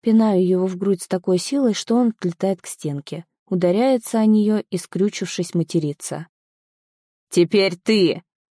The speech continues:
рычу я, хватая девку за локоть и дёргая на себя. Стараюсь не смотреть на голую грудь и задницу. «Прикройся!» цежу зло. «Ты, сука, что, терпеть не можешь?» трясу девчонку.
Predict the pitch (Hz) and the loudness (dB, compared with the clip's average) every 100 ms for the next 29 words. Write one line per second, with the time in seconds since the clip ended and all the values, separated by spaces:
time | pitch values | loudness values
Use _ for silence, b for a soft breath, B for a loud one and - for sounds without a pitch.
0 | _ - 175 170 - 170 180 220 - 170 | _ -2 0 0 0 0 0 -2 -2 -2
1 | 170 160 170 170 - 165 170 226 226 175 | 0 0 0 -2 -4 -2 0 -2 -4 -8
2 | _ 190 170 180 180 175 170 160 180 160 | _ -4 0 0 0 0 0 -2 -6 -8
3 | 147 147 _ _ _ _ _ _ - - | -10 -12 _ _ _ _ _ _ -10 -2
4 | 233 247 - 226 - 233 220 185 165 165 | 0 0 0 -2 0 -2 0 0 0 0
5 | 170 160 156 165 214 - 185 165 147 151 | 0 0 -2 -2 -2 -2 -4 -4 -4 -8
6 | 147 - 160 - _ _ _ _ _ _ | -10 -12 -14 -16 _ _ _ _ _ _
7 | 175 175 202 208 185 165 - 156 147 - | 0 2 2 4 4 2 -2 -2 -4 -10
8 | _ _ _ _ _ - 175 165 160 156 | _ _ _ _ _ -4 -2 0 -2 -2
9 | 156 151 151 _ _ _ _ 190 175 - | -6 -6 -10 _ _ _ _ -6 -6 -10
10 | - 214 175 170 - - 190 160 196 190 | -4 -4 -2 -4 -4 -4 -2 0 -2 -4
11 | - 254 226 196 180 180 170 147 143 - | -2 -2 0 2 4 4 2 0 -6 -10
12 | _ _ _ _ _ 175 170 170 160 170 | _ _ _ _ _ -2 -2 0 -2 -2
13 | - 156 147 - 151 | -2 -2 -4 -6 -10